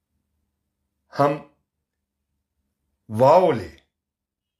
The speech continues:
एक हम प्रतिज्ञा ले कि आज जब किसान संकट से, के दौर से गुजर रहा है,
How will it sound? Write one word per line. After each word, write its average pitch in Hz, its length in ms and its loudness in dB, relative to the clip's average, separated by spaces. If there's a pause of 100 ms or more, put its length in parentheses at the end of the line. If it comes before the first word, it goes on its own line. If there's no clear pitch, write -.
(200)
एक 135 260 -6
हम 143 360 -6 (840)
प्रतिज्ञा 156 560 -2
ले 135 200 -6 (880)
कि 120 160 -6
आज 120 180 0
जब 117 240 -4 (1300)
किसान 135 380 -2
संकट 135 460 -6
से, 131 220 -8
के - 320 -16
दौर 117 280 0
से 131 160 -10
गुजर 117 340 -4
रहा 117 240 -4
है, 90 260 -18